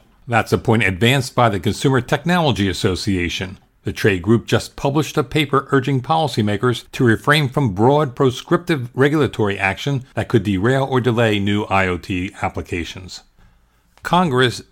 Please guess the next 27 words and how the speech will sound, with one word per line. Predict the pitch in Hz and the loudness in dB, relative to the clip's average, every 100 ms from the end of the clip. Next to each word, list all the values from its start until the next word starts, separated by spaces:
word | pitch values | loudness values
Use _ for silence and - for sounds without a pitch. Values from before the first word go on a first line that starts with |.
| - | -4
dominated | 104 113 101 98 82 | 2 2 2 -2 -2
by | 92 | -4
Republicans | 87 80 - 160 139 131 113 95 | -4 -6 -4 -2 -2 -2 -4 -4
for | - 95 | -6 -4
at | |
least | 104 110 - | -2 -4 -4
the | 101 | -6
next | 92 98 - | -4 -4 -6
two | - 101 | -6 -4
years, | 113 156 143 139 | -2 0 -2 -2
is | 151 | -4
unlikely | 165 165 170 175 170 | -2 -2 -2 -2 -6
to | 175 180 | -4 -6
adopt | 156 175 156 - - | -4 -2 -2 -4 -4
I | 135 123 | 0 0
T | 127 120 | -2 -6
security | - - - 107 98 | -6 -10 -6 -4 -2
regulations. | 95 90 90 98 98 104 92 - _ _ | -4 -6 -6 -4 -4 -10 -12 -20 _ _
Still, | - 196 170 160 - | -8 0 0 -2 -2
that | 123 | -2
didn't | 123 113 | 0 -2
stop | 98 123 113 | -2 2 2
one | 104 117 | 2 0
of | 113 | 0
the | 104 | -2
most | 104 98 - | -4 -6 -6
respected | 95 - - 165 156 170 160 | -8 -8 -4 -4 -2 -4 -6